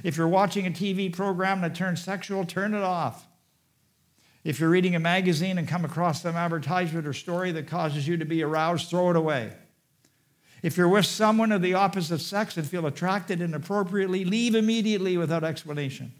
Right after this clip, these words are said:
Don't try to just ignore that scene or not look at that ad or control that urge.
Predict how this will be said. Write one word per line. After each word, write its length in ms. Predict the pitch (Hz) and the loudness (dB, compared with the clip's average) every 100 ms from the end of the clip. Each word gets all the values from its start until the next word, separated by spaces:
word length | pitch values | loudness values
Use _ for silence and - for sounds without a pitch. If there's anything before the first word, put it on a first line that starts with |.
| _ _ _ _ _ _ _ _ _ _ _ - | _ _ _ _ _ _ _ _ _ _ _ 0
Don't 220 | 208 285 | 2 2
try 220 | - 240 | 2 2
to 120 | 196 185 | 4 2
just 220 | 170 175 | 2 0
ignore 920 | 131 143 147 165 202 165 127 143 143 - - - | 0 2 2 4 4 2 2 -2 -4 -14 -20 -2
that 240 | 151 151 | 0 0
scene 640 | - - 190 180 160 147 - - | -2 -2 0 0 0 -2 -6 -6
or 140 | 156 156 | -2 2
not 320 | 151 143 143 | 2 2 2
look 240 | 175 185 | 2 2
at 160 | 170 143 | -2 0
that 320 | 143 139 - | 0 0 2
ad 560 | 175 170 151 151 139 - - - - _ _ _ _ _ _ | 4 4 4 4 2 -2 -12 -18 -20 _ _ _ _ _ _
or 120 | 139 139 | 0 2
control 520 | 139 113 190 190 175 | 0 0 2 4 4
that 220 | 143 139 | 2 2
urge. 540 | 196 165 143 151 139 | 2 2 2 -2 -8